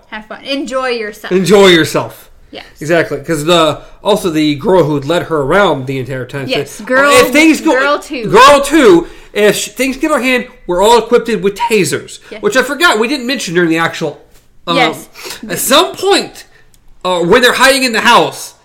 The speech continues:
Speaker 2: before getting into the van, she sees these people and she wants to talk to them. She wants to know why, why are they doing what they're doing?
Speaker 1: Yes.
Speaker 2: And she approaches them. And then eventually, after she got, gets too close, the girl gets in front of her with a taser.
Speaker 1: Yes.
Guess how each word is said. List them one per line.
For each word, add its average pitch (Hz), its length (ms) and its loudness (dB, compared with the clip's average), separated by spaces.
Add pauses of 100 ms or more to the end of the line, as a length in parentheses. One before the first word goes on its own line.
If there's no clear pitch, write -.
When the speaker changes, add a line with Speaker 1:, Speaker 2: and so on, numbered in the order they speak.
(200)
Speaker 2:
before 233 380 2
getting 220 200 4
into 190 160 2
the 170 120 -2
van, 165 540 0 (280)
she - 140 -10
sees 226 340 -4
these 185 160 -6
people 226 380 -2
and 156 100 -6
she 233 180 -6
wants 170 340 -4
to 226 40 -14
talk 294 300 2
to 151 120 -4
them. 110 120 -10 (180)
She - 140 -2
wants 202 180 4
to 202 60 4
know 165 100 4
why, 220 300 4
why 202 440 4
are 269 80 6
they 240 160 4
doing 226 320 0
what 185 200 4
they're 180 180 4
doing? 202 320 0
Speaker 1:
Yes. - 200 -20
Speaker 2:
And 156 100 -6
she 196 160 -2
approaches 226 720 2
them. 131 400 -4 (520)
And 180 160 2
then 190 100 6
eventually, 233 600 2
after 214 340 0
she 202 200 -8
got, 190 220 2
gets 180 200 -2
too 285 340 0
close, 277 540 2 (260)
the 175 80 -4
girl 262 360 2
gets 269 180 -4
in 302 80 -2
front 349 220 2
of 269 60 -2
her 196 360 2
with 170 120 2
a 196 60 4
taser. 254 600 0 (140)
Speaker 1:
Yes. - 360 -10